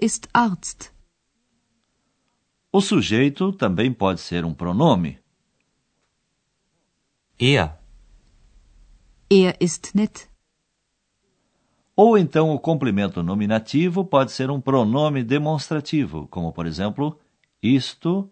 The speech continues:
Speaker 2: ou isso, das.
Speaker 3: Das.
Speaker 1: Das ist sehr teuer.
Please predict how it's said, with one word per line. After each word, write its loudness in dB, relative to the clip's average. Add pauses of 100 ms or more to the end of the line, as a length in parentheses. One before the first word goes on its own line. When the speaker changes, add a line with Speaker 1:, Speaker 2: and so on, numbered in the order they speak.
Speaker 2:
ou -10
isso, -4 (600)
das. -2 (1800)
Speaker 3:
Das. 0 (1120)
Speaker 1:
Das -2
ist -6
sehr 4
teuer. -4